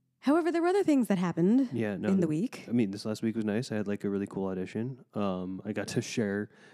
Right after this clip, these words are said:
Speaker 2: the audition with one of my dear friends, uh, Noah Barron, 'cause we got to op-,
Speaker 1: Yeah.
Speaker 2: audition to be opposite each other. Um,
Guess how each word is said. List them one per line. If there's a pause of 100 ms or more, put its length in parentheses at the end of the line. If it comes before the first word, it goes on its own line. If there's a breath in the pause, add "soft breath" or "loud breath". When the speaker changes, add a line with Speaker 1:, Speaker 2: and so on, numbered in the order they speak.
(140 soft breath)
Speaker 2:
the
audition
with
one
of
my
dear
friends,
uh,
Noah
Barron,
'cause
we
got
to
op-,
Speaker 1:
Yeah.
Speaker 2:
audition
to
be
opposite
each
other. (640 soft breath)
Um,